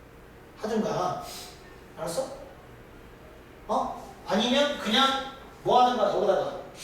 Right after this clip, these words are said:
영 대입하면 뭐야? 영부터 일까지의 이거 적분.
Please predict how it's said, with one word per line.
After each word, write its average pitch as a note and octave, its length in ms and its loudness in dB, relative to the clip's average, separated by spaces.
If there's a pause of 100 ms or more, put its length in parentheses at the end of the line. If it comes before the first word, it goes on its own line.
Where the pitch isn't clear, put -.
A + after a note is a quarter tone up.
(140)
영 A3 160 6
대입하면 A3 360 4
뭐야? E3 260 0 (420)
영부터 B3 800 0
일까지의 A#3+ 1040 2 (2250)
이거 A3 180 2
적분. A3 720 4